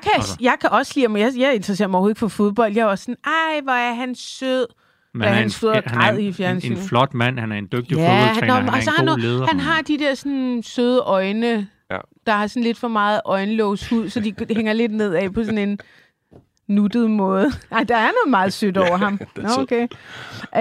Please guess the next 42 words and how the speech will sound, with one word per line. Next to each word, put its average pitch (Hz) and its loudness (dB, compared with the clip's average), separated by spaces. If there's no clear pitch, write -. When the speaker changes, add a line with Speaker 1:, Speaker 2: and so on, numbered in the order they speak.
Speaker 1:
Øh, 214 2
men 220 4
han 226 2
fortalte 226 -2
bare, 202 0
at, 185 -2
altså, 170 0
ja, 170 2
at 185 -6
der 254 2
er 220 2
kvinder, 208 -2
der 208 0
sådan, 214 -2
"Må 240 0
jeg 220 2
ikke 247 -6
få 320 -4
taget 254 -4
en 262 -2
selfie?" 220 -2
Det, 311 -2
det, 349 2
det, 349 2
det 339 4
er 339 0
til 339 2
mit 311 2
barn. 370 4
<laughs> 392 -2
Det 175 0
kan 160 -4
man 147 -4
jo 151 -4
så 143 -6
ikke 135 -6
vide, 131 -6
om 135 -10
det - -14
er. 95 -12
Men, 160 0
øhm, 151 0